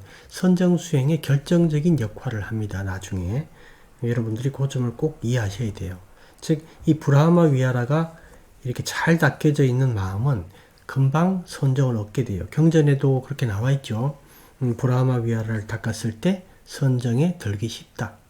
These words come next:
그런 말이 명시적으로 나와 있습니다. 왜냐하면 이 지금 브라마 위하라의 네 가지 이런 마음 자질 자체가 새끼 선정의 요소들로 다 있어요.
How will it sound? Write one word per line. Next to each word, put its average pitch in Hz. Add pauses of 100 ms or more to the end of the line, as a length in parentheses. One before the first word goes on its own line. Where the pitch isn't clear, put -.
(220)
그런 110
말이 123 (400)
명시적으로 135
나와 107
있습니다. 101
왜냐하면 156 (680)
이 151
지금 147
브라마 160
위하라의 139
네 110
가지 127 (920)
이런 156
마음 120
자질 147
자체가 110 (2000)
새끼 190
선정의 160
요소들로 135
다 -
있어요. 95